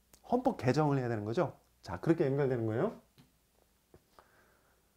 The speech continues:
그래서 이렇게 쭉 법원 조직법에서 나와 있는 걸 쭉 기출문제를 정리해 놓-, 놓았으니까 이렇게 쭉 풀어보세요. 그래서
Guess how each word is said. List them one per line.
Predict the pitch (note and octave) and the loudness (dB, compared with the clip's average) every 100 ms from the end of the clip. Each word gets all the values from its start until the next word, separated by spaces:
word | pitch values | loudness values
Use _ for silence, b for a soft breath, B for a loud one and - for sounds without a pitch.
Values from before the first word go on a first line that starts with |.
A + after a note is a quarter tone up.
| _ _ | _ _
그래서 | - C#3+ D3+ | -4 0 2
이렇게 | D3 F3+ - | 2 2 4
쭉 | F#3 F3+ | 6 4
법원 | - D3+ G3 | 4 4 6
조직법에서 | E3 E3 E3 F3 F3 | 4 2 2 4 4
나와 | D#3 C#3 D#3 | 4 2 2
있는 | D#3 D#3+ | 2 2
걸 | E3 | 2
쭉 | F#3+ G3+ G#3 - b b b | 4 6 6 2 b b b
기출문제를 | E3+ F#3+ F#3+ F#3+ | 0 4 8 8
정리해 | D#3 D#3 F#3 | 8 8 8
놓-, | F3 D#3+ - _ _ _ _ _ | 6 0 -10 _ _ _ _ _
놓았으니까 | C3 E3 F3 F3 D#3+ | 6 6 6 2 2
이렇게 | C#3 D3+ - | 0 -2 -2
쭉 | A3+ A3 | -4 -2
풀어보세요. | C4 G#3 D3+ D#3+ D#3+ B3+ - _ _ _ _ _ _ _ _ _ - _ _ _ _ _ _ _ _ | 0 2 4 4 4 2 -8 _ _ _ _ _ _ _ _ _ -20 _ _ _ _ _ _ _ _
그래서 | D#3 D3+ F3+ - | 0 4 4 2